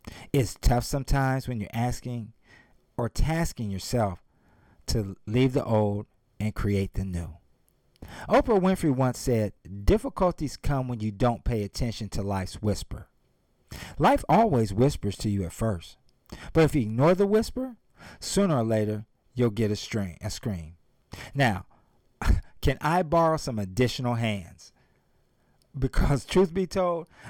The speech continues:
I've received multiple screams from those same whispers, which made me adjust my thoughts and behaviors. I've said many times that change is hard at first, messy in the middle, but rewarding in the end. One whisper made me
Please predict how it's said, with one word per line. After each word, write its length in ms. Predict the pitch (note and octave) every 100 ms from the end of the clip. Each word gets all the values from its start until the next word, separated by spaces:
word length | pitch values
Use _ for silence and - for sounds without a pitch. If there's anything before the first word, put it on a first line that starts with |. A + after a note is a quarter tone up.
| -
I've 220 | D#3+ F3+
received 400 | C3 A#2 C3+ A#2
multiple 600 | G#2 G#2 C3+ C#3+ - A2
screams 680 | G2 - A2 G2 F2 E2 - _ _ -
from 300 | - C#3 A#2+
those 240 | G#2+ A#2 G#2+
same 340 | - A#2+ A2
whispers, 560 | A2+ G#2+ - F2+ F2 - _ - -
which 220 | E3 C3+
made 320 | D3 D#3+ C#3+
me 320 | C3 F3 D3+ -
adjust 400 | B2 C3+ A#2+ -
my 180 | C#3+
thoughts 460 | F3+ - A2 G#2 -
and 160 | C3 C3+
behaviors. 640 | C#3 C#3 F3 A2 F2 - _ _ _ - - -
I've 200 | - B3+
said 260 | - B3+ G#3
many 340 | F3+ G#3 A3
times 460 | - F3+ D#3 C#3 A2+
that 240 | B2+ -
change 380 | - D3 D3+ C#3+
is 120 | G#2
hard 300 | - C3 C3+
at 80 | D3+
first, 520 | - B2+ G#2 - - _ _ _ - - -
messy 380 | A2+ B2+ B2+ C#3
in 100 | B2+
the 60 | B2+
middle, 440 | B2+ G#2+ F2 E2+ _ _ - -
but 140 | - A2
rewarding 500 | G#2 G#2 A2 G#2+ G2+
in 140 | G2+
the 120 | F#2
end. 300 | - G#2+ F#2+ F2 - - _ _ - B2 A2
One 300 | D3+ G#3 C#4
whisper 340 | A3 - F#3
made 340 | E3 E3 E3 D#3
me 140 | D#3+